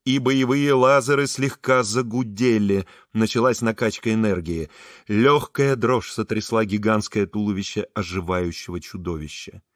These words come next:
Суперкомпьютер, надёжно укрытый в глубине бронированного тела, выходил из режима гибернации. Подобно мозгу просыпающегося человека, который покидает мир иллюзии и вновь обретает контроль над телом,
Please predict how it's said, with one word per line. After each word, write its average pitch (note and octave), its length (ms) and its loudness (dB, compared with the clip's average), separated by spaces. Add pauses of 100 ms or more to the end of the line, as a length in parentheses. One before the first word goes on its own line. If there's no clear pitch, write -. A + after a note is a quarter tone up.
(500)
Суперкомпьютер, E3 1200 2
надёжно A#2+ 640 2
укрытый B2+ 500 0
в G#2+ 100 -6
глубине B2+ 520 0
бронированного A2+ 960 2
тела, D3+ 420 4 (320)
выходил D3 720 4
из C#3+ 180 2
режима C3+ 460 2
гибернации. A#2+ 920 0 (500)
Подобно B2+ 420 2
мозгу C3+ 540 0
просыпающегося G#2+ 960 -2
человека, A#2 640 0 (220)
который A2 300 2
покидает A#2 720 2
мир G#2+ 260 2
иллюзии A2 640 2
и A2 160 -2
вновь A#2 380 2
обретает G2 520 0
контроль G2+ 440 0
над F#2+ 240 -4
телом, D3+ 420 2